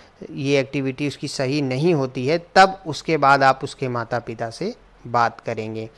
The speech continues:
लेकिन यहाँ पे सबसे पहला जो आपका ऑप्शन होगा वो होगा आप कारण का पता लगाएंगे और उसे परामर्श देंगे। नेक्स्ट क्वेश्चन हम लोग देखते हैं, निम्नलिखित में से कौन सा सिद्धांत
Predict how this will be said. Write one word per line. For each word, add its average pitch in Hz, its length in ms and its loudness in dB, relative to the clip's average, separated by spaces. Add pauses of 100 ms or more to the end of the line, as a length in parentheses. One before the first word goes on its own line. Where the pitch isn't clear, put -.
(300)
लेकिन 151 220 2
यहाँ 151 280 4
पे 165 80 0
सबसे 156 300 -4
पहला 147 340 6
जो 147 160 4
आपका 127 320 2
ऑप्शन 123 380 -4
होगा 120 240 -2
वो 127 140 0
होगा 120 220 0
आप 127 220 -2
कारण 123 320 -2
का 123 80 -4
पता 120 300 -2
लगाएंगे 123 400 -2
और 123 140 -2
उसे 196 300 -6 (320)
परामर्श 117 500 -6
देंगे। 107 300 -16 (520)
नेक्स्ट 160 320 -2
क्वेश्चन 156 280 -2
हम 151 120 0
लोग 151 140 0
देखते 143 280 -2
हैं, 165 200 -4 (1040)
निम्नलिखित 165 640 2
में 160 100 0
से 180 140 -4
कौन 151 340 0
सा 160 200 0
सिद्धांत 135 600 -4